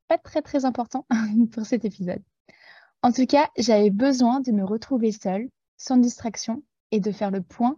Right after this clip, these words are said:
sur ma vie. J'ai fait des choses que j'avais jamais fait auparavant. Une semaine au camping, camper seule, faire autant de routes toute seule. J'avais fait environ deux cent cinquante kilomètres par trajet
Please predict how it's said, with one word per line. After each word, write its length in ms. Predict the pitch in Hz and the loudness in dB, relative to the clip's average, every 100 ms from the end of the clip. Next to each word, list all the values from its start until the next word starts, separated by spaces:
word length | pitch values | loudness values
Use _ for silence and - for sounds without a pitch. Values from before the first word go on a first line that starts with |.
| _ | _
sur 240 | - 254 | -6 2
ma 100 | 233 | 2
vie. 180 | 190 214 _ _ _ _ - | 2 -6 _ _ _ _ -10
J'ai 200 | 226 240 | -4 -2
fait 140 | 302 | 0
des 100 | 262 | -2
choses 240 | 240 302 - | -2 -6 -6
que 100 | 220 | -6
j'avais 240 | 208 196 | -4 -4
jamais 340 | 185 233 262 | -2 2 2
fait 140 | 254 277 | 2 -2
auparavant. 480 | 247 233 220 196 196 _ _ _ _ _ 247 | -2 0 -2 -4 -8 _ _ _ _ _ -2
Une 80 | 220 | -2
semaine 300 | 240 220 208 | 0 -2 -2
au 40 | |
camping, 640 | 233 226 - 269 262 269 - _ | -4 -8 -2 2 2 0 -6 _
camper 300 | - 208 220 | -4 -2 -2
seule, 540 | 208 - 247 254 262 262 _ | -4 0 2 2 -2 -6 _
faire 160 | 233 220 - | -8 -8 -2
autant 300 | 269 269 247 | 0 4 4
de 60 | |
routes 200 | 226 233 | 4 -2
toute 180 | - 262 | -4 -6
seule. 420 | - 233 247 254 - _ - - _ - | 0 2 2 0 -4 _ -20 -20 _ -4
J'avais 240 | 220 220 | -2 -2
fait 420 | - 254 262 - - | -2 0 0 -2 -4
environ 420 | 226 214 226 240 | -2 -2 0 2
deux 160 | 233 247 | 4 2
cent 120 | 269 | 0
cinquante 380 | 262 240 233 226 | -4 -2 -2 -2
kilomètres 360 | 254 233 233 | -2 -2 -4
par 200 | - 208 | -4 -8
trajet 440 | - - 226 226 | -6 -2 -2 -2